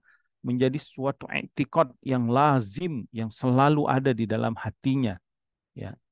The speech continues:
Dan dia terikat terus, dan dia melakukan sesuatu atau meninggalkan sesuatu dari keyakinannya itu.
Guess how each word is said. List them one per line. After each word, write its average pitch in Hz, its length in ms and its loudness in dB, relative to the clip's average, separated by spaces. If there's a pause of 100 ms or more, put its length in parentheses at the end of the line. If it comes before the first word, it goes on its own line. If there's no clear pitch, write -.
Dan 131 400 0
dia 143 160 4
terikat - 720 -2
terus, - 560 -6 (160)
dan 113 320 0
dia 139 240 2
melakukan 123 560 -2
sesuatu 127 800 0 (260)
atau 123 240 -4
meninggalkan 127 880 0
sesuatu 135 400 -6
dari 123 240 4
keyakinannya 120 800 0
itu. 107 320 -12